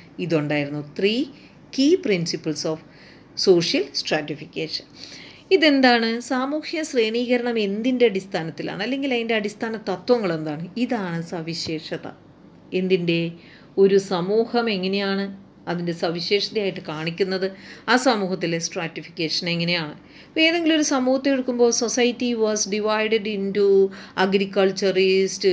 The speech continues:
craft, draft, ഏഹ്, അങ്ങനെയുള്ള craft and, ഏഹ്, അല്ലെങ്കിൽ masons, ഇങ്ങനെ നമ്മൾ പറയാറുണ്ട്. അതേപോലെ ഏതൊരു സൊസൈറ്റിയുടെയും സവിശേഷതയാണ് ഇതുപോലത്തെ സ്ട്രാറ്റിഫിക്കേഷൻ. ചില സമൂഹത്തെ ക്ലാസിൻ്റെ അടിസ്ഥാനത്തിൽ തരംതിരിച്ചിട്ടുണ്ടാവും,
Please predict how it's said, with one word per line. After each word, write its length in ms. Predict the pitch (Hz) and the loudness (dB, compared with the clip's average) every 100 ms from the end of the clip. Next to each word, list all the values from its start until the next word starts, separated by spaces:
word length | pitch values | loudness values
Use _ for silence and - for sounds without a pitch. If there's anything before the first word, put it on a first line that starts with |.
| 175 | 2
craft, 460 | 196 185 180 180 - 185 | -2 0 0 -4 -12 -8
draft, 360 | 175 185 175 175 - | 0 0 0 -6 -6
ഏഹ്, 360 | 185 175 170 170 - | -2 0 0 -4 -6
അങ്ങനെയുള്ള 440 | 208 214 214 202 196 | -4 -2 0 0 0
craft 340 | 196 185 180 202 | -2 -4 -4 -4
and, 140 | 180 175 170 175 - - - 170 | -2 -2 -4 -6 -18 -20 -12 -2
ഏഹ്, 340 | 175 170 170 165 165 170 - | 2 2 0 -2 -4 -6 0
അല്ലെങ്കിൽ 360 | 190 185 180 180 | 2 2 0 -2
masons, 680 | 185 190 190 190 180 180 185 | 0 0 0 0 0 -2 -6
ഇങ്ങനെ 200 | 262 254 247 | -2 0 0
നമ്മൾ 160 | 220 202 | 0 -2
പറയാറുണ്ട്. 580 | 196 175 156 151 147 - - - - - | -2 -4 -6 -6 -10 -12 -14 -18 -18 -4
അതേപോലെ 480 | 233 269 302 311 302 254 202 | 2 4 4 4 4 4 4
ഏതൊരു 340 | 202 285 320 311 | 2 0 0 0
സൊസൈറ്റിയുടെയും 840 | 285 262 262 254 254 254 240 240 240 233 | -2 2 0 0 0 0 0 0 -2 -4
സവിശേഷതയാണ് 800 | 233 214 233 214 - 220 208 208 | -4 -4 -2 -4 -4 -4 -4 -6
ഇതുപോലത്തെ 400 | 202 202 196 196 - | -6 -6 -6 -8 -10
സ്ട്രാറ്റിഫിക്കേഷൻ. 840 | - 208 190 185 196 214 196 196 151 - - - - - | -8 -4 -4 -4 -4 -2 0 0 -4 -8 -18 -20 -20 -8
ചില 220 | - 185 202 | 2 4 4
സമൂഹത്തെ 520 | 233 220 220 220 220 | 0 -4 -4 -4 -6
ക്ലാസിൻ്റെ 560 | 214 185 180 180 208 | -4 -4 -4 -4 -4
അടിസ്ഥാനത്തിൽ 560 | 202 202 - 214 196 208 214 | -2 -4 -2 -2 -2 -4 0
തരംതിരിച്ചിട്ടുണ്ടാവും, 840 | 208 208 208 196 - 220 226 190 | -2 -2 -4 -6 -8 -4 -2 -2